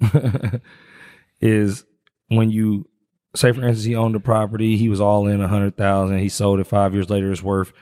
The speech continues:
two hundred thousand now. Now he's gonna pay off his loan at a hundred thousand when he sells the property, and then he's gonna make a hundred thousand on that property, right? But normally you get capital gains tax with that if you take that money home.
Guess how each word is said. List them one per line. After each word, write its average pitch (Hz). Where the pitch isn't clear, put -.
two 117
hundred 101
thousand 98
now. 98
Now 95
he's 95
gonna 107
pay 113
off 113
his 117
loan 120
at 98
a 92
hundred 104
thousand 110
when 95
he 90
sells 101
the 92
property, 98
and 101
then 101
he's 104
gonna 95
make 117
a 110
hundred 110
thousand 104
on 101
that 98
property, 113
right? 98
But 104
normally 131
you 120
get 117
capital 104
gains 123
tax 101
with -
that 101
if 98
you 107
take 107
that 107
money 101
home. 98